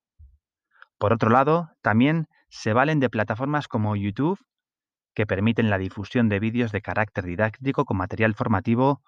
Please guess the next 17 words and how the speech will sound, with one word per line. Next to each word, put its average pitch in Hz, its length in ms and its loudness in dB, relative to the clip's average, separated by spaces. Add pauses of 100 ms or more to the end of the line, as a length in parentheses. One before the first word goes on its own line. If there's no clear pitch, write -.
(240)
sobre - 300 -4
esta 107 160 -6
materia. 78 440 -6 (1600)
Por 104 160 0
último, 160 540 2 (460)
indicar 123 460 2
brevemente 123 600 4
que 101 140 -4
podéis 117 380 0
acceder 123 400 0
a 101 60 2
la 87 160 -2
página 123 460 0
web 98 200 0
de 117 140 -2
este 117 160 -6
recurso 127 560 -2